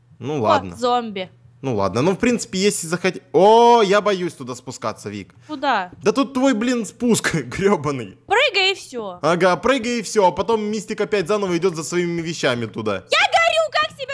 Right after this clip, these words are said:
Speaker 2: тушить?
Speaker 1: Э, в воду прыгнуть.
Speaker 2: Всё, я потушилась.
Speaker 1: Как ты потушилась?
Speaker 2: Била себя рукой.
Speaker 1: Била себя рукой?
Speaker 2: Да.
Speaker 1: Т-, так не тушится, Вик.
Speaker 2: В смысле? А я потушилась.
Speaker 1: Ты уверена?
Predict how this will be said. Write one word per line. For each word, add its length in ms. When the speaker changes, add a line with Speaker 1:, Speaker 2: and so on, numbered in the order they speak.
Speaker 2:
тушить? 580
Speaker 1:
Э, 340
в 100
воду 260
прыгнуть. 460
Speaker 2:
Всё, 180
я 140
потушилась. 720
Speaker 1:
Как 180
ты 80
потушилась? 540
Speaker 2:
Била 240
себя 280
рукой. 440
Speaker 1:
Била 380
себя 320
рукой? 440
Speaker 2:
Да. 300
Speaker 1:
Т-, 120
так 280
не 80
тушится, 420
Вик. 300
Speaker 2:
В 40
смысле? 360
А 40
я 140
потушилась. 680
Speaker 1:
Ты 140
уверена? 420